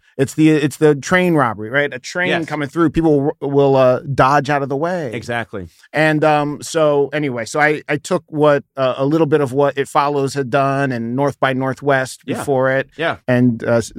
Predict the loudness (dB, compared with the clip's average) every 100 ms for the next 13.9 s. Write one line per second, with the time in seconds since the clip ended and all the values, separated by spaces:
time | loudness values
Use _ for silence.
0 | -14 -4 0 2 4 4 4 0 -4 -6
1 | -6 -6 -6 -10 -4 0 2 0 -4 -6
2 | -6 -6 -6 -8 -10 -2 -2 -2 -10 -12
3 | -14 -8 -2 0 0 0 -4 -4 -8 -8
4 | -4 -2 -2 -4 -4 -4 -4 -4 -4 -4
5 | -4 -6 -6 -10 -10 -8 -6 -4 -6 -4
6 | -4 -4 -4 -6 -6 -8 -8 -6 -6 -6
7 | -8 -14 -8 -8 -8 -12 -12 -8 -6 -6
8 | -8 -10 -10 -12 -16 _ -4 -2 -4 -4
9 | -8 -4 -4 -4 -6 -6 -4 -2 -2 -4
10 | -4 -4 -4 -4 -6 -8 -10 -8 -6 -4
11 | -4 -4 -4 -6 -4 -4 -2 -2 -2 0
12 | 0 -2 -4 -8 -6 -6 -6 -4 -6 -4
13 | -2 0 0 -2 -4 -6 -6 -6